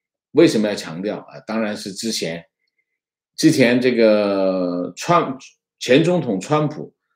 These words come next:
曾经说我们准备退出北约啊，你想一想这什么情况？北-，美国是北约的主体，他退出北约啊，所以他为什么要强调这个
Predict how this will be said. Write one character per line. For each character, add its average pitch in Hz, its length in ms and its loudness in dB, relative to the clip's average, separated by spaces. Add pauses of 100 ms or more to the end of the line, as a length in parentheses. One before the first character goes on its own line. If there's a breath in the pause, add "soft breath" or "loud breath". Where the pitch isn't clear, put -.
(380)
曾 135 200 4
经 147 140 4
说 151 240 6
我 113 80 6
们 110 180 0
准 98 140 -6
备 101 120 0
退 147 300 2
出 95 160 -10
北 - 160 -8
约 64 200 -12
啊， - 420 -20 (100)
你 107 120 -2
想 87 260 -6
一 - 20 -8
想 87 140 -8
这 104 100 -6
什 98 140 -4
么 95 80 -2
情 87 220 -8
况？ 85 260 -10
北-， - 260 0 (220 loud breath)
美 120 260 6
国 123 140 8
是 156 140 4
北 98 180 6
约 82 260 2
的 123 160 4
主 101 300 0
体， - 220 -6 (480 loud breath)
他 127 120 0
退 185 280 4
出 - 200 0
北 78 140 -2
约 64 180 -6 (120)
啊， - 180 -20 (500)
所 - 160 4
以 131 140 8
他 127 280 2
为 131 120 8
什 107 100 0
么 110 320 2
要 110 160 2
强 104 300 -6
调 110 180 4
这 98 140 -4
个 82 320 -6